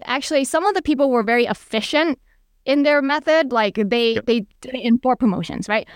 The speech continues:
Speaker 1: But some people took ten <laughs> because they
Speaker 2: Right.
Speaker 1: went sideways along the way, <laughs> right? Instead of going straight up.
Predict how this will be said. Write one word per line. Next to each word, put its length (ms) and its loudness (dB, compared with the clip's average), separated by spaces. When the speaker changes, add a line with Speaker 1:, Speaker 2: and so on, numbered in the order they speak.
Speaker 1:
But 120 -2
some 160 -2
people 280 0
took 220 -4
ten 400 -4
<laughs> 300 -20
because 340 0
they 80 0
Speaker 2:
Right. 100 0
Speaker 1:
went 160 0
sideways 600 -2
along 300 2
the 80 0
way, 360 -2
<laughs> 80 -10
right? 240 0
Instead 260 0
of 80 -2
going 220 0
straight 300 0
up. 160 -2